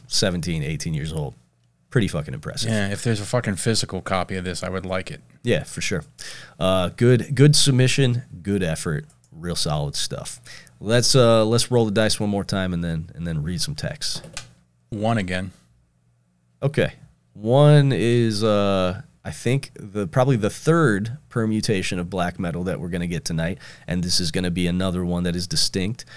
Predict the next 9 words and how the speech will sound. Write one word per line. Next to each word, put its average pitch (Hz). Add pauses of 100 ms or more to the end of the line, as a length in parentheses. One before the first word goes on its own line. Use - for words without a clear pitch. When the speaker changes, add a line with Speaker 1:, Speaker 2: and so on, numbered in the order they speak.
(200)
Speaker 1:
Uh, 80
Bezaliel, 98 (200)
uh, 85
with 87
the, 87
uh, 80
their 85
self-titled 98
release. 82